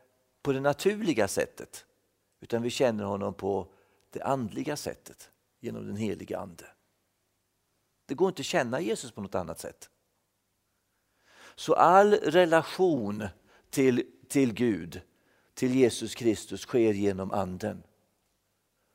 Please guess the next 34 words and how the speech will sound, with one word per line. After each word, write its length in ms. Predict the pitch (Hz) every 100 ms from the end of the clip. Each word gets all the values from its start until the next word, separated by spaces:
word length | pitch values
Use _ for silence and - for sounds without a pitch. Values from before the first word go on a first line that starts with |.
| _ _ _ _ _
Och 180 | - 135
i 200 | 165 202
denna 380 | 208 180 151 147
relation 580 | 147 143 - 160 170
till 220 | 139 139 123
Jesus, 480 | 107 98 - 95
när 100 | 120
vi 120 | 113 120
vänder 380 | 131 113 107
mot 300 | 113 107 -
varandra, 360 | 101 92 92 95 - _
så 180 | - 117
både 280 | 104 101
ser 400 | 156 - 156 151
vi 340 | 147 143 175 175 _ _ _ _ _
och 160 | - 85
hör 320 | 101 117 131
vi 300 | 143 156 170 - _ _ _ _ _ _ _ -
och 120 | 90
känner 420 | - 123 117 101
vi. 180 | 78 73 _ _ _ _ _ _ _ _ _ _ _ _ _ _ _ _ _ _ _ _ _ _ _ _ _ _ _ _
Inte 300 | 165 135 160
särskilt 300 | 170 143 123
konstigt. 520 | - 92 - - - _ _
Det 140 | 131
konstiga 480 | 123 151 139 - 147
är 60 | 143
väl 120 | 127
i 20 |
sådana 260 | 139 117 120
fall 200 | 120 113
att 160 | 113
vi 40 | 120
inte 280 | 107 104